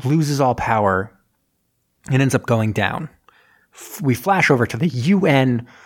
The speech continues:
uh, headquarters in New York City, and we see the headquarters, and it's beautiful.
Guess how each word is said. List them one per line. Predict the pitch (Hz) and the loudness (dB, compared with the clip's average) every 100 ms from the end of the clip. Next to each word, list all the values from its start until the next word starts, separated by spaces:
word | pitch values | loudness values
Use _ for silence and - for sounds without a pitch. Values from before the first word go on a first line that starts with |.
| - - _ | -20 -20 _
uh, | 117 107 101 101 98 - _ _ | 0 2 2 0 -4 -8 _ _
headquarters | 143 147 - 104 101 104 | -4 -4 0 0 0 0
in | |
New | 110 | 2
York | 110 98 | 2 2
City, | - - - - | -4 -6 -10 -6
and | 113 | -2
we | 120 202 | 0 0
see | - - 131 107 117 - _ - - - | 0 -2 -2 -4 -8 -12 _ -20 -18 -2
the | |
headquarters, | 120 - 123 98 | -2 0 -2 -4
and | 127 110 | -2 -2
it's | - | -4
beautiful. | - 107 95 - | -4 -2 -2 -10